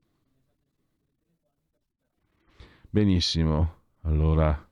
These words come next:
Roberto Colombo, sì, sotto di quando la regia tecnica è riuscito, e sai, sono ore difficili queste perché <laughs> è solo la se-, la, la prima volta che lo dico. <laughs>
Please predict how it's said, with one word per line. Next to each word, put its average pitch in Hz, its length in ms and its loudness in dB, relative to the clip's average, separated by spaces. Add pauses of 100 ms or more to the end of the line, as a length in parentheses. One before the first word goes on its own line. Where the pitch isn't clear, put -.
(120)
Roberto 85 340 -4
Colombo, 95 320 0
sì, 90 180 -2
sotto 92 280 -2
di 87 100 -2
quando 95 220 0
la 90 60 0
regia 90 160 -2
tecnica 92 600 -2 (580)
è 85 140 -2
riuscito, 90 840 -2 (320)
e 107 140 0
sai, 139 240 0
sono 139 280 -2
ore 139 220 0
difficili 120 520 -8
queste 98 380 -8
perché 90 720 0 (640)
<laughs> - 0 -
è 85 880 -2
solo 143 340 0
la 110 60 0
se-, - 200 -6
la, 104 200 0
la 104 220 2
prima 123 220 0
volta 101 280 0
che 87 80 0
lo 85 100 0
dico. 98 420 -2
<laughs> 170 480 -16